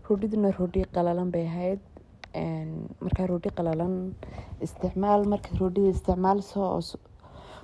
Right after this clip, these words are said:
waayo turniinka ayaa kuu fududaanaya. Marka xagga sare oo dhan ayaan ka soo wada marmarinayaa. Hoostan haddaad doonto waad ka gaadhsiisan karaysaa. Laakiin muhiimaddu waa dusha sare.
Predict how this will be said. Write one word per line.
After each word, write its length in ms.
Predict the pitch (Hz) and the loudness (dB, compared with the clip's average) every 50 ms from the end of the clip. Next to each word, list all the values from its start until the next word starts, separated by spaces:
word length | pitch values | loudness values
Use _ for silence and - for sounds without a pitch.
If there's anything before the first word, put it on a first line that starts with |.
| - - - - - - | -20 -20 -20 -20 -8 -2
waayo 260 | - 190 185 190 190 | 0 2 4 2 2
turniinka 720 | 185 - - - 196 196 202 208 214 202 180 - - 170 170 | 0 0 0 2 2 4 4 2 2 2 -2 -4 -6 -6 -4
ayaa 320 | 170 175 180 180 180 175 | 0 2 4 4 4 2
kuu 220 | - - - 202 | 0 -4 -8 -8
fududaanaya. 720 | 208 - - 202 185 190 190 190 196 208 214 214 214 247 294 - - - - - - - - - - - - - | -10 -10 -10 -8 -6 -6 -4 -4 -4 -4 -2 -2 -2 -2 -4 -6 -12 -20 -20 -20 -18 -18 -18 -20 -20 -10 -6 -6
Marka 240 | 247 247 - 233 | -4 -2 0 -2
xagga 280 | 220 - - 226 - - | -2 -2 -6 -10 -10 -12
sare 220 | - - - 196 196 | -10 -6 -2 -2 0
oo 60 | 185 | 0
dhan 240 | 185 214 226 226 208 | 0 0 0 0 0
ayaan 260 | 185 185 180 180 175 | -2 -2 -2 -2 -4
ka 100 | - - | -4 -8
soo 640 | - - - 180 170 165 160 160 160 156 156 151 147 151 | -8 -6 -4 -4 -2 -2 -2 -4 -4 -4 -4 -6 -4 -4
wada 180 | 156 151 156 | -4 -4 -4
marmarinayaa. 840 | 156 156 151 156 156 156 156 156 160 170 175 175 - - 185 202 214 - - - - - - - - - - - - - - - - - - - - - - | -4 -4 -4 -4 -4 -4 -6 -6 -6 -6 -6 -4 -4 -4 -6 -6 -8 -10 -14 -18 -18 -18 -20 -20 -20 -20 -20 -20 -20 -20 -20 -20 -20 -20 -20 -20 -20 -10 -2
Hoostan 360 | - 185 196 - - - 180 175 | 0 0 0 0 -2 -2 -2 -2
haddaad 280 | 170 165 170 165 - | 0 -2 -2 -4 -2
doonto 360 | - 160 160 160 - 214 208 | -4 -6 -6 -6 -4 -2 -2
waad 160 | 185 165 160 - | -2 -2 -2 -4
ka 120 | - 170 | -6 -4
gaadhsiisan 580 | 165 160 156 160 - - 156 156 - - 160 165 | -2 -2 -4 -2 -4 -4 -6 -4 -4 -4 -6 -4
karaysaa. 460 | - 170 165 170 156 - 180 196 226 233 - - - - - - - - - - - - - | -6 -6 -6 -6 -4 -4 -4 -4 -6 -8 -14 -20 -20 -20 -20 -20 -20 -20 -20 -20 -20 -10 -6
Laakiin 280 | - 180 175 185 185 185 | -4 -2 -2 0 0 0
muhiimaddu 460 | 185 175 175 175 175 180 175 - 165 | 0 2 0 0 0 -2 -2 -2 -2
waa 80 | 160 160 160 | -2 -2 -2
dusha 220 | - 170 - - - | -4 -2 -2 -2 -2
sare. 320 | - - 165 175 202 | 0 -2 -4 -4 -4